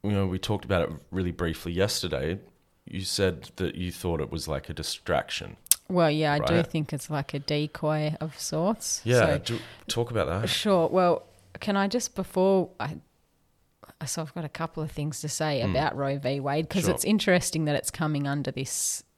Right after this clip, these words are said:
Speaker 2: new moon, or, well, the dark moon ahead of the Cancer new moon.
Speaker 1: Mm.
Speaker 2: Cancer, of course, is connected to the mother as an archetype. Um, and, you know, everything casts a shadow. Um, this,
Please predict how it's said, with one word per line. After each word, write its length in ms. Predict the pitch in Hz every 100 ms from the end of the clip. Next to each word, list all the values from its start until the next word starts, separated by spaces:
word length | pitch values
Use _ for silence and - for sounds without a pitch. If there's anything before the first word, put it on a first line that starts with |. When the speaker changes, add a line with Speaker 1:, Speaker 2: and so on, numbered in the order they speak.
| _
Speaker 2:
new 260 | 170 165 147
moon, 340 | 143 123 139
or, 160 | 156 151
well, 200 | 143 127
the 140 | 151
dark 400 | 143 156 143 -
moon 380 | 147 143 143 123 - -
ahead 260 | 143 165 156
of 200 | 143 -
the 180 | 143 -
Cancer 400 | - 165 151 147
new 240 | 143 143
moon. 300 | 147 - 175
Speaker 1:
Mm. 320 | - 190 101 76 -
Speaker 2:
Cancer, 420 | - 160 160 156
of 140 | 143 -
course, 320 | 147 139 -
is 140 | 135
connected 540 | - - 139 - 147 139
to 180 | 156 135
the 100 | 135
mother 440 | 139 147 143 143 - _ _
as 140 | - 147
an 80 | -
archetype. 720 | 143 131 160 - 131 240 - - - - - - -
Um, 340 | 165 143 143 - - - - _ _
and, 460 | 185 170 165 151 - _ _ _ _ -
you 100 | 190
know, 120 | 147 -
everything 420 | 175 160 160 151
casts 320 | 151 151 -
a 40 | 151
shadow. 640 | - 170 156 127 143 185 - - - - _ -
Um, 540 | 160 151 147 147 - - _ - -
this, 680 | 180 185 - - - -